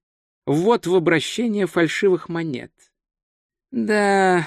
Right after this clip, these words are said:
думаю, арена заждалась тебя, Ринсвинд. Но это уж слишком". "Я не крал лошадь, я честно ее купил".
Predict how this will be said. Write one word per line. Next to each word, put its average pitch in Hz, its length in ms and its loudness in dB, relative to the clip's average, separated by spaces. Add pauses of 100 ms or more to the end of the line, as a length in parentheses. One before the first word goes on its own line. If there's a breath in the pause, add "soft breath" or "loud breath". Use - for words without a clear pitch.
(100)
думаю, 180 840 4
арена 165 540 2
заждалась 170 840 0
тебя, 156 460 -2
Ринсвинд. 113 680 -4 (1120)
Но 123 380 -2
это 117 380 -6
уж 107 260 -10
слишком". - 680 -16 (680)
"Я 214 280 2
не 311 160 8
крал 226 380 4
лошадь, - 600 0
я 233 220 2
честно 277 440 -2
ее 190 360 6
купил". 196 500 4